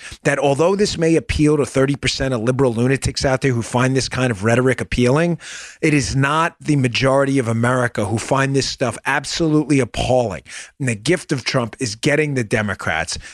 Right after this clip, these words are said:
to constantly do this. Constantly humiliate and embarrass themselves. All right. Uh, last story of the day, a piece of good news. It's Friday. Uh, leave you with some good stuff. It's gonna be a nice weekend. We get the summer out there. Go out, have some adult sodas, jump in the pool,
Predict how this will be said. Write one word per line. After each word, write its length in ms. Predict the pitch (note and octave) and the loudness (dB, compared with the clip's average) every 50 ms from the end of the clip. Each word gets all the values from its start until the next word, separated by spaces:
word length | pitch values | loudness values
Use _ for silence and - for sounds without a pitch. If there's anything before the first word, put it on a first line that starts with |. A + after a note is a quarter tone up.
| - - | -8 -6
to 100 | - - - - - | -4 -4 -2 -2 -2
constantly 640 | - C#3+ C#3+ D3+ C3+ - - D#3+ C#3+ - C3 B2+ B2 | 0 0 0 0 -2 -4 -6 -6 -6 -2 -2 -2 -2
do 280 | A2 - A2+ A2 G#2+ | -2 -2 -2 -2 -2
this. 340 | F2+ D#2+ C#2+ - - - - - _ _ _ _ _ _ _ - | -4 -6 -6 -6 -8 -8 -10 -12 _ _ _ _ _ _ _ -4
Constantly 800 | - - - - F#3+ F#3 F3 E3+ - - - B2+ D#2 D#2+ D#2 | -4 -2 0 0 2 2 2 0 -2 -4 -8 -10 -12 -12 -12
humiliate 720 | D#2+ - C3 C3 C3 C#3 D3+ D#3 D#3 D3+ D3+ C#3+ C#3 C3+ | -8 -4 -2 0 2 2 2 2 2 2 2 2 2 0
and 80 | A#2+ A#2+ | -2 -4
embarrass 460 | A2+ G#2+ G#2 G2+ F#2 F#2+ F#2 - - | -6 -2 0 0 0 0 0 -2 -4
themselves. 520 | - E2 D2 - - D2 B1+ G#1+ - - - _ _ _ _ _ _ _ _ _ _ _ _ _ _ _ _ _ _ - - | -8 -10 -8 -8 -8 -8 -10 -12 -14 -16 -16 _ _ _ _ _ _ _ _ _ _ _ _ _ _ _ _ _ _ -10 -4
All 140 | - B2+ A2+ | -2 0 0
right. 200 | G#2+ F#2 D2+ - - - - - | 0 0 -2 -6 -12 -14 -6 -2
Uh, 80 | - C#3+ | 0 2
last 240 | D3 F3 A3 A3+ - | 2 4 2 2 2
story 220 | - A3 G#3+ G3+ | 2 2 2 2
of 60 | F#3 | 2
the 60 | D#3+ E3 | 2 2
day, 100 | E3 D#3+ | 2 2
a 40 | |
piece 220 | D#3 D3 C#3+ - - | 0 -2 -4 -2 -2
of 80 | A2 | 0
good 160 | - D3 C#3+ C#3 | 0 0 2 2
news. 260 | C#3 C#3 C#3 C3 A2 | 2 2 2 0 -2
It's 80 | - | -4
Friday. 480 | - - B2 A2 A2+ A2+ A2 A2+ A2+ A2+ - - - - - - - - | -4 -2 0 0 2 2 0 0 0 -2 -4 -10 -14 -14 -16 -12 -6 -2
Uh, 240 | G#2+ G#2+ F#2 F#2 F#2+ | 0 0 2 0 0
leave 220 | F#2+ B2 C#3 A#2 G2+ | 0 0 0 0 0
you 80 | A#2 | -2
with 100 | G#2+ G2+ | -2 -4
some 140 | - - F#2+ - | -4 -6 -6 -2
good 160 | - B2 A2 | -2 -2 -2
stuff. 400 | - - - F#2 F2+ G2+ - - | -2 -4 -4 -2 -2 -4 -4 -6
It's 120 | - - - | -10 -8 -6
gonna 120 | A2+ G#2+ | -4 -4
be 120 | F#2 G2 F#2+ | -2 -2 -2
a 60 | F2 | -2
nice 260 | F#2 F#2 F#2 - - | -2 -2 -2 -2 -2
weekend. 380 | - G#2 G#2 - A2 G#2 G#2 G#2 | -2 -2 0 0 0 0 0 0
We 80 | G2+ | -2
get 80 | E2 E2 | -2 -6
the 100 | - - | -6 -6
summer 360 | - - A#2+ G2+ G#2+ G#2 G2+ | -4 -4 -4 -2 0 0 0
out 180 | F#2+ F#2+ F#2 - | 0 0 0 0
there. 160 | A2+ G#2 G#2 | 0 0 0
Go 140 | F2+ G2+ G2 | 0 0 2
out, 180 | G2 G2 G2 | 2 2 2
have 140 | G2+ G2 F2+ | 0 -2 -2
some 160 | - - A2+ | -4 -4 -4
adult 320 | G2 F2 - B2+ G#2+ A2 - | -4 -2 -2 0 0 -2 -2
sodas, 520 | - - F#3 F#3+ G3 F#3+ F3+ F3+ E3+ C#3+ | -2 0 0 2 2 2 2 2 0 0
jump 300 | - - D#3 C#3+ - - | -2 -2 -2 -2 -2 -4
in 60 | A#2+ | -4
the 80 | A#2 A2 | -4 -4
pool, 520 | - - - F#3 F3+ F3+ F3+ F3+ E3+ D3 | -2 0 2 4 4 4 4 2 0 0